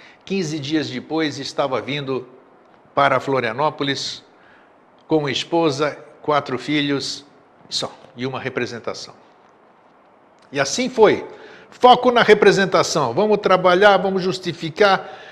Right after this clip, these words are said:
vamos retribuir toda essa confiança, toda essa amizade que essa pessoa deu pra nós. E assim foi du-, durante determinado tempo.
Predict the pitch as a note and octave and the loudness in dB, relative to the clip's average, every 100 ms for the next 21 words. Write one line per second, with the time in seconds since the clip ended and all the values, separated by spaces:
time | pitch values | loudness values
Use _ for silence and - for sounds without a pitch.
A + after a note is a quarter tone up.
0 | - - D3 E3+ F#3+ F3+ E3+ - E3 E3+ | -20 -18 -6 -4 -4 -2 -4 -2 -2 0
1 | E3 D#3 G3+ G3 G3 G#3 G3 F#3 E3+ E3 | -2 0 2 2 2 2 2 0 -2 -4
2 | - E3+ G3 F3+ F3 F#3 E3+ E3+ D#3+ D3 | -2 0 0 0 -2 0 0 -2 -4 -4
3 | B2 F3+ E3+ C#3+ D3 C#3+ - C#3 C#3 B2+ | 0 2 2 0 -4 -4 -4 -8 -8 -8
4 | - C#3 C#3+ C#3 A2 G#2 G2+ - - F3+ | -6 -2 -2 -4 -8 -12 -6 -4 -2 -4
5 | - C3+ G#2 - - A2+ A2+ B2+ B2+ A#2 | -6 -6 -6 -8 -12 -12 -12 -12 -12 -10
6 | A2+ A#2 A#2+ A#2+ B2 A2+ A2 G2+ - | -8 -6 -8 -6 -6 -6 -10 -14 -14